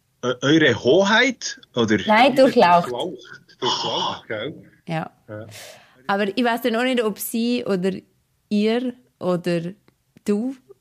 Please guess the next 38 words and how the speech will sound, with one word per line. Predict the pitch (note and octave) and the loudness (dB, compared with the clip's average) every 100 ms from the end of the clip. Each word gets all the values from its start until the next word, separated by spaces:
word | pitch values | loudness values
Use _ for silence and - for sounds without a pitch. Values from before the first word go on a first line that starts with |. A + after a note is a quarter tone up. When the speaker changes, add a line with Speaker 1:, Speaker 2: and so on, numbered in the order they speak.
| _ | _
Speaker 2:
keine | - G3+ A3+ A#3+ G3 | -8 -2 0 2 2
Ahnung. | D#3+ D#3+ C3+ C#3 | 0 -2 -4 -4
Es | F3+ F3 | -6 -2
ist, | G3+ - | -2 -2
es | G#3 A3+ B3+ | -4 -4 -6
ist | D#4 B3 | -4 -2
recht | A#3+ C#4+ - | 0 -2 -4
unangenehm | A3 A3 B3 C4 A#3 A3 B3 | -4 -2 -2 -4 -4 -2 -4
gewesen. | - G#3+ A3 | -4 -4 -2
Der | G#3+ | -2
Büchsi | A3+ A#3+ - | -2 0 0
ist | F#3 | 0
da | F3 | -2
viel | E3+ E3+ E3 | 0 0 0
besser, | D#3 E3 - | 0 -2 -2
er | D#3+ D#3 | -2 -2
hat | - D#3 | -4 -4
also | D3 D3+ D#3+ E3+ | -2 -4 -2 -4
sofort | E3 D#3 E3 | 0 -2 -2
in | D#3+ | -6
den | D#3+ | -4
Smalltalk | D#3+ D3+ E3+ F#3+ E3 | -4 -4 -2 -4 -4
einsteigen | E3 F3 - C#3 C#3+ D3 C#3+ D3 | -2 -2 -2 0 0 0 -2 -2
und | D3+ - - - - | -4 -12 -20 -20 -16
ich | - F3 | -6 -2
bin | F3 | 0
dann | F3+ | 2
nur | F3 | 2
so | F3 | 2
ein | |
bisschen | E3+ D#3+ - - _ _ _ - | 0 -2 -6 -10 _ _ _ -4
dabei | F3+ E3 D#3+ | -2 0 -2
gestanden. | F3+ - - F#3 G#3 A#3 G#3 - - - | -2 -2 0 2 2 0 -2 -12 -20 -6
<laughs> | F#4+ - G4 - _ _ _ _ _ - | -4 -2 -6 -8 _ _ _ _ _ -10
Speaker 3:
Aber | - - | -4 0
der | |
Speaker 1:
Ja, | - | 4
das | - | 4